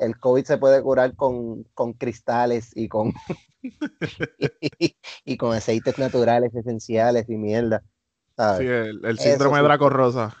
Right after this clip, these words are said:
Speaker 1: Sí, exacto. <laughs> Exactamente.
Speaker 2: Pero
Speaker 1: Ya.
Speaker 2: Dra-, pues, déjame, este, take that back, porque Draco en verdad se curó con lo que sea que hizo, así que no puedo hablar mierda.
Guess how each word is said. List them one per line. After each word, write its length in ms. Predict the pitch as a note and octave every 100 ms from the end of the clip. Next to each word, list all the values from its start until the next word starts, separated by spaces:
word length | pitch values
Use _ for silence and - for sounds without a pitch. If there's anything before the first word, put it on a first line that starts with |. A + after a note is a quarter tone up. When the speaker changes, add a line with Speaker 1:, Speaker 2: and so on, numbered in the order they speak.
| _ _ _ _ _
Speaker 1:
Sí, 80 | A#2
exacto. 920 | C3 A#2 G2 F#2 F2 A2+ A2+ - F#2+ _ -
<laughs> 1400 | A2+ - B2 - C#3 - C#3+ - - - E3 - C#3+
Exactamente. 880 | G#2 F#2 A#2+ - A#2 G#2 G2+ G#2+ F#2+ - _ _ -
Speaker 2:
Pero 220 | C#3 D3+
Speaker 1:
Ya. 60 | D3+
Speaker 2:
Dra-, 200 | D3+ C3+
pues, 260 | C#3+ C#3+ C3+ C3+ C3+ B2+ A#2 F2+ B2
déjame, 840 | C3+ C#3+ E3 E3+ E3 D#3 C#3 - _ D#2 _
este, 760 | B2+ C3+ - C3 B2+ A#2+ A#2+ - _ _ _ _ -
take 240 | C#3+ D3
that 180 | D3+ C#3+
back, 280 | C#3 C#3 -
porque 200 | B2+ A2+
Draco 340 | A2+ B2 B2+
en 80 | C3+
verdad 220 | C3 C3
se 140 | B2+ C3
curó 360 | B2+ C3 B2
con 220 | A2+ A#2 A2
lo 80 |
que 120 | G#2+ G#2
sea 180 | A#2+
que 180 | A#2+ A#2
hizo, 160 | A#2+ A2+
así 160 | G#2 A2
que 60 |
no 120 | A2+
puedo 200 | A2 A#2
hablar 200 | A2+ A2+
mierda. 380 | A#2 A2+ A2 A2